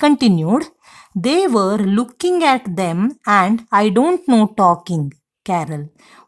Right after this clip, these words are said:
"What were they saying?" Pete, "No idea.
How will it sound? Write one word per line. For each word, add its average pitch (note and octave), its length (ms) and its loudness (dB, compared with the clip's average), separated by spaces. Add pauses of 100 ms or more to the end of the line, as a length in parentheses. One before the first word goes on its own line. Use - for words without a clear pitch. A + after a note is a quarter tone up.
(200)
"What F#4+ 320 -4
were C4 180 2 (100)
they A#3 120 4 (140)
saying?" E3 440 -2 (580)
Pete, G#3 380 -2 (760)
"No D#4+ 80 6 (220)
idea. F3+ 340 0